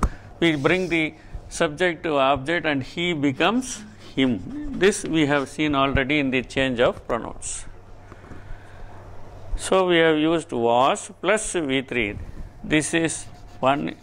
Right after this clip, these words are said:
for singular it will be was plus V three. If it was in the plural, the passive form will be were plus V three. Suppose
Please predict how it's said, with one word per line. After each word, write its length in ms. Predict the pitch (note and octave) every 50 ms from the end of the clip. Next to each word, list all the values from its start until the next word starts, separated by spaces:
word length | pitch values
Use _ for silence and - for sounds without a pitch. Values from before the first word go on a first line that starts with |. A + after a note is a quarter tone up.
| - -
for 160 | - D3 C#3 C3
singular 460 | - - E3 F3 F3 E3+ F3+ F#3 F#3
it 200 | F3 E3+ D#3 -
will 160 | D3+ D3+ D3+
be 160 | C#3 D3 D3
was 380 | C#3 B2+ B2 C3 D3+ D#3+ D#3 -
plus 240 | - D3 C3+ B2+ -
V 160 | - B2+ A#2+
three. 400 | G#2+ - A#2 B2+ B2 B2 B2 B2 - - - - - -
If 200 | - D#3 D#3 -
it 140 | E3 D#3 D3
was 280 | D3+ D3 D3+ D#3 - D#3
in 100 | C#3+ C3+
the 120 | C3 C3
plural, 640 | B2+ - - D3 D3+ D#3 D#3+ D3 C#3+ C3+ C3 C3 C3+ - - - - - - - -
the 100 | C3 B2
passive 520 | - - C3+ D3+ D3+ - - F3 D#3 C#3+
form 280 | - - C#3 C#3+ C#3+ C#3
will 180 | C3 B2 B2
be 200 | A#2 A#2 C#3 F3 F#3
were 340 | D#3 B2+ B2+ C3 C#3 C3 - -
plus 380 | - B2 D3 - - - - - - - - - - - -
V 140 | A2+ A2 G#2 -
three. 260 | - - A3+ G3+ - - - - - - - - - - - - - - - - - - - - - - - - - - - - - - - - - - - -
Suppose 600 | - - E3+ E3+ - F3+ F#3 F3 D#3 - - -